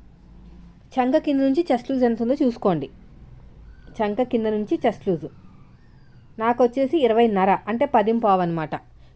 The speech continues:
పదింపావు అనేది ఈ బ్లౌజ్కి బోట్ నెక్ కావాల్సినంత చెస్ట్ లూజ్ అనమాట. ఓకేనా? పదింపావు అంటే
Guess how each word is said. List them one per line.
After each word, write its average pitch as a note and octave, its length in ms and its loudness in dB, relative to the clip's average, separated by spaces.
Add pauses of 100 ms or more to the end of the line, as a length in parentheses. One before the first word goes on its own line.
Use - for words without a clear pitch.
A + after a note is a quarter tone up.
(120)
పదింపావు C4 500 0
అనేది A3+ 280 -2 (520)
ఈ C#4+ 40 -2 (140)
బ్లౌజ్కి A3+ 460 0 (140)
బోట్ A#3+ 280 2
నెక్ A#3+ 200 -6
కావాల్సినంత G3+ 400 -2 (100)
చెస్ట్ A#3+ 240 -4
లూజ్ G#3 180 -6
అనమాట. D3+ 300 -10 (280)
ఓకేనా? A#3+ 300 -4 (1600)
పదింపావు C4 520 0
అంటే B3+ 200 -2